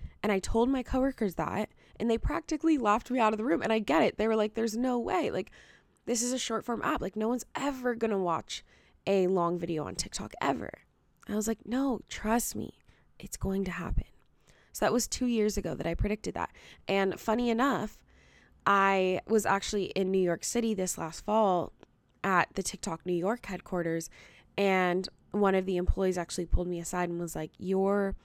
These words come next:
ability to predict ten, that ten-minute videos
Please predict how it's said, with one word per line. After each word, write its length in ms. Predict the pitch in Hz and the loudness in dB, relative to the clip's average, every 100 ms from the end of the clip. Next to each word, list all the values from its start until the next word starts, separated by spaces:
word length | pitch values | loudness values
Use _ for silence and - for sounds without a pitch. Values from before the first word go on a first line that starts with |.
| _ _ _ _ _ - | _ _ _ _ _ -2
ability 460 | 202 185 190 180 | 4 4 4 -2
to 200 | 175 - | -8 -10
predict 400 | - 185 170 - | 4 4 4 -8
ten, 280 | - 180 180 - | -10 -6 -6 -4
that 220 | 185 - | -4 -4
ten-minute 400 | - 180 185 160 | -4 -2 -2 -4
videos 460 | - - 185 208 | -6 -2 0 -2